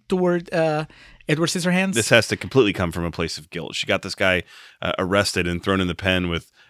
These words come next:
Speaker 2: God knows, who knows what kind of crimes are committed around there.
Speaker 1: Then
Speaker 2: And
Speaker 1: again, I, I'm pretty sure nobody messed with the guy that had blades,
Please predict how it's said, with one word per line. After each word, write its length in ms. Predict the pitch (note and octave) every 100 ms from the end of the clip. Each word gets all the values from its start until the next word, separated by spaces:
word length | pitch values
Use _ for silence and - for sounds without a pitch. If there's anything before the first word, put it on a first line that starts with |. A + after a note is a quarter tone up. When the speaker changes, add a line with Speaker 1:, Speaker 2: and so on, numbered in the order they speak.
| _
Speaker 2:
God 280 | - A#2 B2
knows, 500 | G#2 A2 F2+ - - G2
who 160 | A2
knows 220 | C#3 C3 A#2
what 100 | A2
kind 160 | A2
of 60 | G2+
crimes 420 | G2+ G2 G2 E2+
are 100 | F#2+
committed 340 | - F#2 F#2 E2+
around 260 | D#2 D2+
there. 260 | C#2+ C#2 D#2+ - -
Speaker 1:
Then 220 | G3+ A#3+
Speaker 2:
And 20 |
Speaker 1:
again, 360 | G3+ F3+ E3 D#3
I, 140 | F#3+
I'm 160 | F#3+ E3+
pretty 160 | G3+
sure 200 | F3 F3
nobody 540 | D#3+ E3 D#3 D3 C3 -
messed 420 | C#3+ C#3 C3 -
with 80 | C3+
the 60 | C3+
guy 200 | C#3+ C#3
that 80 | B2+
had 220 | C#3+ C#3
blades, 600 | D3+ C#3+ C#3 B2+ B2 -